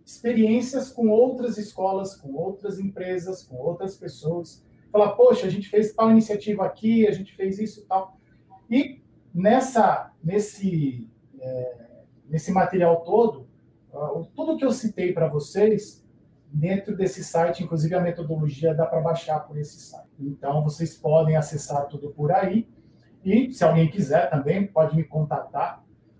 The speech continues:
Enfim, e aí, é, eu posso compartilhar essas informações também, sem, sem,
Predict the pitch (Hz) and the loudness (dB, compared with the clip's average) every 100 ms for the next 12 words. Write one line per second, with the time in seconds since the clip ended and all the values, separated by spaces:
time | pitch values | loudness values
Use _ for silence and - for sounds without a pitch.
0 | _ 170 165 160 156 - 165 202 220 196 | _ -2 0 0 2 0 2 4 6 6
1 | 226 - - _ _ _ - 170 170 165 | 6 2 -8 _ _ _ 0 2 4 4
2 | 160 156 143 160 151 160 - 151 147 156 | 4 2 0 -2 -4 -4 -4 -6 -4 -6
3 | - 143 151 - 151 147 - 143 139 - | -8 -6 -6 -6 -6 -8 -8 -12 -12 -12
4 | 139 - 127 139 160 - 151 143 135 - | -14 -12 -12 -8 -8 -4 -2 -2 -4 -10
5 | 139 | -10